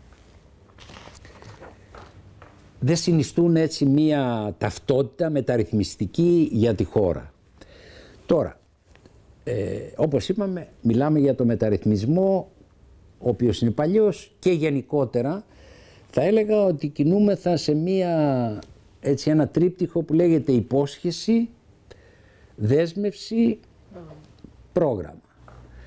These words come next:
Το υπόσχεση, να μην το πάρουμε πολύ στα σοβαρά, γιατί άμα γυρίσει κανείς πίσω, οι πολιτικοί, όχι μόνο στην Ελλάδα, σε όλο τον κόσμο, υπόσχονται. Αυτή είναι η πολιτική διαδικασία. Και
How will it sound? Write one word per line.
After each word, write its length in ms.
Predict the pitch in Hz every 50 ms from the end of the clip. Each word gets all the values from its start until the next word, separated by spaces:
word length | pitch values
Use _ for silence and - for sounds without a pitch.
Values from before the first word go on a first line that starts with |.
| - - - - - - - -
Το 100 | - 185
υπόσχεση, 880 | 175 175 170 208 247 254 - - 254 226 208 - - 226 220 214 202 - -
να 140 | - 170 190
μην 120 | 196 202
το 80 | 180 175
πάρουμε 280 | 139 147 143 131 123
πολύ 200 | 107 117 123 135
στα 180 | 135 - - 113
σοβαρά, 400 | 98 - 123 120 156 196 233 240
γιατί 280 | 233 202 190 170 190 196
άμα 140 | 196 185
γυρίσει 300 | 160 139 151 151 147 -
κανείς 300 | - - 123 120 110 -
πίσω, 500 | - - 247 226 - - 233 262 254 190 -
οι 80 | 151
πολιτικοί, 540 | 143 - - 120 110 87 98 - - 247 262 247
όχι 160 | 214 - -
μόνο 160 | 117 104 98
στην 220 | 90 - - 90 90
Ελλάδα, 300 | 87 120 185 226 202 151
σε 140 | - - 175
όλο 120 | 170 143
τον 200 | 117 - 92 78
κόσμο, 380 | 82 139 185 180 - 277 285 269 - - _ - - - - - - - - -
υπόσχονται. 480 | - - 294 220 - - - - - -
Αυτή 260 | - - 147 - - 226
είναι 80 | 220
η 40 | 175
πολιτική 360 | - 143 123 117 123 - 294
διαδικασία. 800 | 269 311 302 269 277 - - 240 - - - 185 123 82 73 - - - -
Και 320 | - - 320 320 320 302